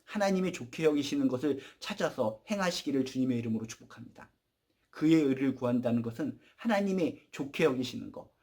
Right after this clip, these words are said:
하나님이 원하시는 바른 길을 찾아서 행하는 인생을 살아가야 한다는 것입니다. 여러분, 우리들의 인생길 가운데 나의 육신의 만족을 위해서 무엇인가를 추구하는 인생이 아니라 하나님이 좋게 여기시는 거,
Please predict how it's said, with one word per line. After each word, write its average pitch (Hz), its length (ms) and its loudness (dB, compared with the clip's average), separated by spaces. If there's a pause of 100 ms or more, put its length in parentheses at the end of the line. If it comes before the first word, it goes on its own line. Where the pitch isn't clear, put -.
하나님이 196 480 2
원하시는 147 500 2
바른 131 280 -2
길을 143 280 0 (220)
찾아서 - 720 -2 (240)
행하는 202 420 4
인생을 135 420 0
살아가야 131 720 -4
한다는 143 380 -2
것입니다. - 520 -14 (800)
여러분, 123 300 0
우리들의 123 380 2
인생길 123 480 0
가운데 110 500 -2 (520)
나의 123 360 2
육신의 143 340 0
만족을 143 580 4
위해서 104 440 -2 (220)
무엇인가를 147 640 2
추구하는 156 420 0
인생이 120 320 -2
아니라 90 340 -14 (260)
하나님이 196 520 2
좋게 - 300 -6
여기시는 143 440 2
거, 156 300 4